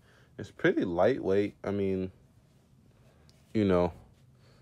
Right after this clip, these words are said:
this isn't like a paid advertisement or anything like that, but, you know, we'd probably be working together, um, or something. Who knows? I'm not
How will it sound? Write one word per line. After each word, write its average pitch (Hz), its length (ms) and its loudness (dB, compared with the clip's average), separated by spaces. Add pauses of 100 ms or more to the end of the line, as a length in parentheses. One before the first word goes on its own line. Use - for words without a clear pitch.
(160)
this - 160 -12
isn't 98 220 -4
like 90 200 -4
a 82 60 -4
paid 87 340 -6
advertisement 82 760 -6
or 82 140 -10
anything 82 440 -10
like 80 200 -12
that, 82 240 -6
but, 82 80 -8
you 80 140 -8
know, 80 120 -10
we'd 82 180 -10
probably 80 220 -6
be 78 220 -12 (420)
working 78 300 -10
together, 80 400 -12 (460)
um, 82 320 -8 (560)
or 85 80 -10
something. 78 460 -10 (160)
Who 98 60 -8
knows? 80 260 -8
I'm 82 100 -10
not 78 180 -10